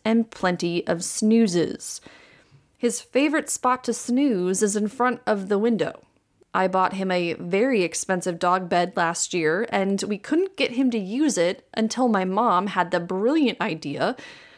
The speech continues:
of putting it on top of the coffee table and pushing the coffee table against the window, even providing Gussie with a little stool.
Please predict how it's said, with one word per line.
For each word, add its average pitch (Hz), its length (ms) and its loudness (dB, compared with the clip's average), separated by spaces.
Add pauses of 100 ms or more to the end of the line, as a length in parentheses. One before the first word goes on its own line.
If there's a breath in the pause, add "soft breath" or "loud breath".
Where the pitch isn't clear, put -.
of - 200 -2
putting 320 260 0
it 339 80 2
on 285 140 2
top 226 240 0
of 196 160 0
the 190 80 0
coffee 247 420 -4
table 170 580 -2 (120)
and 214 160 0
pushing 302 320 0
the 285 80 0
coffee 247 400 -2
table 190 440 0
against 180 560 -4
the 202 120 -2
window, 214 480 0 (420 loud breath)
even 277 320 2
providing 196 460 0
Gussie 175 360 0
with 175 160 -2
a 180 80 2
little 180 240 0
stool. - 600 -2